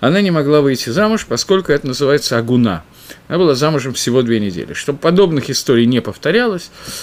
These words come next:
понятно, что не повторялось, может, я неправильно употребил слово, это Давид Амелах был немножко раньше, чем Вторая мировая война. Но чтобы таких историй не было, в армии Давида Амелаха был жесткий закон, что каждый, ушедший на войну Бейт Сдо-, М-, Милхемес Давид Амелах,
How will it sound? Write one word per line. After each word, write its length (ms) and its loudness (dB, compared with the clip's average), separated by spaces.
понятно, 360 0
что 160 -6
не 60 -2
повторялось, 540 0
может, 200 -8
я 80 -2
неправильно 400 -2
употребил 340 -2
слово, 320 2
это 300 0
Давид 240 2
Амелах 340 0
был 140 0
немножко 420 0
раньше, 320 -4
чем 220 -10
Вторая 260 0
мировая 400 -2
война. 340 -6
Но 140 -6
чтобы 380 0
таких 340 -4
историй 380 0
не 180 2
было, 240 -4
в 120 2
армии 260 2
Давида 300 2
Амелаха 420 0
был 180 0
жесткий 360 0
закон, 340 -2
что 160 -8
каждый, 460 0
ушедший 420 -4
на 80 0
войну 320 2
Бейт 240 -4
Сдо-, 400 0
М-, 240 -2
Милхемес 460 0
Давид 240 0
Амелах, 400 -4